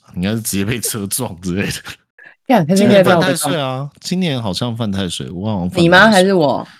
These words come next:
Speaker 1: 我啊。
Speaker 2: 哦，好啊，好啊。应该有安太岁吧？
Speaker 1: 还是你跟我同年？
Speaker 2: 呃，不，
Speaker 1: 有安啊。
Speaker 2: 没有。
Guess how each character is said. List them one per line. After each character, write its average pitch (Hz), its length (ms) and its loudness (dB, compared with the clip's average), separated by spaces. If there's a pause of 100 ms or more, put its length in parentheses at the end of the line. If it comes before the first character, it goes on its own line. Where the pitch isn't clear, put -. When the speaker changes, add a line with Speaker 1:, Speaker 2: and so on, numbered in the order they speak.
(600)
Speaker 1:
我 92 200 -2
啊。 123 100 -6 (640)
Speaker 2:
哦， 143 760 -4
好 127 160 -12
啊， 123 120 -4
好 123 140 -8
啊。 - 220 -16 (840)
应 330 60 -2
该 349 140 0
有 269 60 2
安 185 180 0
太 190 100 0
岁 180 100 -4
吧？ - 0 -
Speaker 1:
还 - 20 -2
是 - 60 0
你 95 80 -2
跟 78 60 -6
我 71 40 -8
同 78 100 -14
年？ - 0 - (800)
Speaker 2:
呃， 180 100 0
不， 170 220 -2
Speaker 1:
有 123 160 -2
安 151 60 2
啊。 143 80 2
Speaker 2:
没 160 60 4
有。 151 280 2